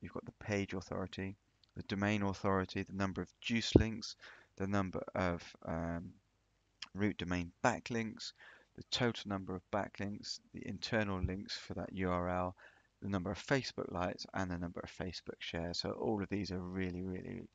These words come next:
key metrics for, um, helping you understand whether any of those sites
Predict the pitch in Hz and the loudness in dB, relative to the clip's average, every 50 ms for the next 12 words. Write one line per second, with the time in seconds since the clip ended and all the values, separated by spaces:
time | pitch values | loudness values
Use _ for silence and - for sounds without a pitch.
0 | _ _ - - 101 95 87 85 85 85 - - - - - - - - 80 85 | _ _ -8 -4 -2 -2 -2 -2 -2 -4 -4 -4 -6 -6 -6 -8 -6 -6 -4 -4
1 | 90 - - - - - - - - - 85 85 82 82 82 - - - - _ | -6 -8 -12 -18 -18 -20 -18 -12 -4 0 2 2 2 2 0 -4 -8 -18 -20 _
2 | - - 95 95 - - - 92 90 90 85 92 92 90 90 - - 92 87 90 | -2 2 2 2 2 -2 -4 -2 0 0 0 0 0 -2 -2 -2 0 0 0 0
3 | 87 87 92 87 - 87 - - 98 95 92 87 85 - 90 90 87 87 87 87 | 0 0 -2 0 0 0 2 2 2 2 2 2 2 2 2 2 2 2 0 0
4 | - - - _ _ _ _ - - - 147 135 110 92 98 - - - - | -4 -6 -10 _ _ _ _ -4 0 2 4 6 6 4 2 0 -4 -6 -6